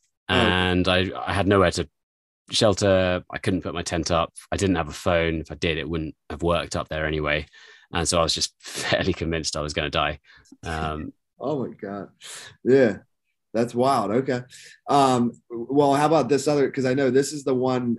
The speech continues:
Speaker 1: clip, I think, from Rogan that went pretty viral on YouTube, is you were in, like, a Russian jail or something for a month or something like that.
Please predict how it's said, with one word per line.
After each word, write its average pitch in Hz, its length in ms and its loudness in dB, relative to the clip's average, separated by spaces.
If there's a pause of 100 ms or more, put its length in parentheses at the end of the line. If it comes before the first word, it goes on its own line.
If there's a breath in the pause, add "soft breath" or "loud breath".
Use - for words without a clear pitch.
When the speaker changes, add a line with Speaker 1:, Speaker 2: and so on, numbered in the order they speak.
Speaker 1:
clip, 120 240 0
I 113 80 2
think, 117 200 -2
from 113 160 -2
Rogan 113 440 2
that 98 180 -4
went 104 240 -4
pretty 110 220 -2
viral 101 440 -2
on 101 120 -6
YouTube, 101 480 -2
is - 300 -6
you 110 100 0
were 110 100 0
in, 107 80 -4
like, 104 160 -4
a 104 80 -6
Russian 104 500 -4
jail 101 300 -2
or 110 160 -2
something 117 480 -4
for 110 140 -4
a 107 40 -4
month 117 300 -2
or 120 80 -2
something 123 380 -8
like 123 220 -6
that. 131 240 -6